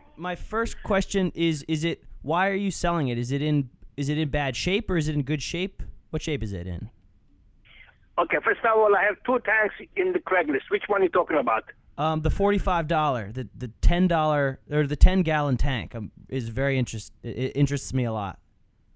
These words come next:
Speaker 2: You're talking about the ten gallon tank?
Speaker 1: The ten gallon tank.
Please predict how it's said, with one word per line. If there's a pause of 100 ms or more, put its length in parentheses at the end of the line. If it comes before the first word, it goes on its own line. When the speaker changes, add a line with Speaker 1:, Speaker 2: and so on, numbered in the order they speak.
(1300)
Speaker 2:
You're
talking
about
the
ten
gallon
tank?
Speaker 1:
The
ten
gallon
tank.